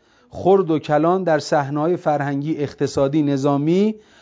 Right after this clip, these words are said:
حاضر و همدوش مردان یا بهتر از آنان در راه تعالی اسلام و مقاصد قرآن کریم فعالیت.» تو دفاع مقدس گل کاشتن.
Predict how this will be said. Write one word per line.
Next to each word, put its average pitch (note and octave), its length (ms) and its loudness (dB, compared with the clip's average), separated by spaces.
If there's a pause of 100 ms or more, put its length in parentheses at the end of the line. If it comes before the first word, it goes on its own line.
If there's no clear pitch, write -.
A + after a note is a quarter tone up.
(140)
حاضر D#3 600 2
و E3 120 2
همدوش D#3 640 -2
مردان F#3 720 2 (320)
یا G3 360 0
بهتر F#3+ 600 0
از G3 220 0
آنان D3+ 540 -4 (280)
در D#3 180 0
راه E3 460 -2
تعالی D3+ 580 -2
اسلام F#3+ 520 0 (320)
و D#3+ 100 0
مقاصد D#3 540 -2
قرآن D3+ 520 -2
کریم E3 260 -2
فعالیت.» B2+ 520 0 (300)
تو C3 80 0
دفاع C#3 300 4
مقدس C3+ 560 0
گل F#3 220 4
کاشتن. G#2+ 600 -10